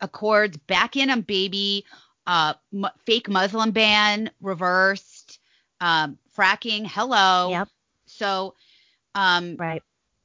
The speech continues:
Speaker 1: you know, it just, a-, all of it's done. It's just astonishing that there's just two totally different worlds with absolutely nothing in common anymore.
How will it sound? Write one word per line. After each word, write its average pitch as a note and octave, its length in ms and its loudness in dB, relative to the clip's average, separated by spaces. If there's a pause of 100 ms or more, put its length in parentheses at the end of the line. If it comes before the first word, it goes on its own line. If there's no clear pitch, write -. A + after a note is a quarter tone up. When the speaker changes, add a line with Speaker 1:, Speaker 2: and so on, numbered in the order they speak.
(640)
Speaker 1:
you G#3+ 140 -8
know, F3 260 0
it G3+ 80 -4
just, G#3+ 260 -10 (140)
a-, D3+ 80 -6 (140)
all G3 240 2
of G#3 60 -4
it's E3+ 160 -8
done. C#4+ 220 2
It's - 240 -2
just - 240 -12
astonishing G#3 1040 0 (1200)
that E3+ 300 -2
there's E3+ 240 -4
just - 240 -10
two A#3 320 -4
totally G3 640 -4
different E3+ 560 -2
worlds E3+ 540 0
with D#3 160 -6 (100)
absolutely F3 680 -2
nothing D#3+ 420 -2
in C#3+ 100 -4
common C#3+ 460 -4
anymore. A2 800 -8